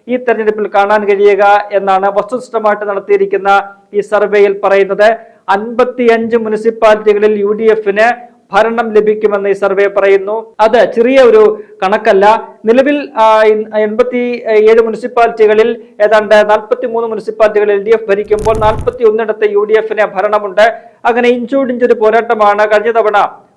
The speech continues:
മറ്റ് എല്ലാ തദ്ദേശ സ്ഥാപനങ്ങളിലും യു ഡി എഫിന് ഒരു തിരിച്ചടി നേരിട്ടപ്പോഴും മുനിസിപ്പാലിറ്റികളിൽ പിടിച്ചു നിൽക്കാൻ യു ഡി എഫിന് കഴിഞ്ഞിരുന്നു. അതുകൊണ്ട് തന്നെ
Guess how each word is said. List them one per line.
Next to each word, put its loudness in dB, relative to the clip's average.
മറ്റ് 0
എല്ലാ 2
തദ്ദേശ 0
സ്ഥാപനങ്ങളിലും -2
യു 4
ഡി 4
എഫിന് 0
ഒരു 0
തിരിച്ചടി 0
നേരിട്ടപ്പോഴും -2
മുനിസിപ്പാലിറ്റികളിൽ -2
പിടിച്ചു -6
നിൽക്കാൻ 0
യു 0
ഡി 2
എഫിന് -2
കഴിഞ്ഞിരുന്നു. -2
അതുകൊണ്ട് 0
തന്നെ -2